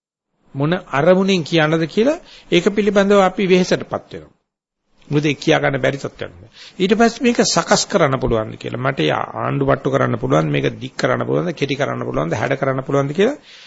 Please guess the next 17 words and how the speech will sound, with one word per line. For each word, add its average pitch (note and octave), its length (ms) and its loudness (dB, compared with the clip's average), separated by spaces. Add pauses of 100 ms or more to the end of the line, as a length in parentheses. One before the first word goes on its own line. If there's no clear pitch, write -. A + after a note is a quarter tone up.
(120)
අ, C#3+ 180 -4
සංස්කරණය G3 760 2
කිරීමේ F3+ 340 0
ශක්ති - 340 -4
බලනවා. A2+ 360 -4 (360)
මේවා E3 280 4
එක C3 120 -2
එකනට C#3+ 360 -2
එක C3+ 140 -4
එකනට C3+ 360 -4
ආවේනිකව C3 520 0
වෙන A#2 220 -2
වෙන C3 180 -2
වශයෙන් B2 280 -2
පහළ A2+ 280 -2
වෙනවා. E3 280 0 (380)
ඒවත් F3+ 580 2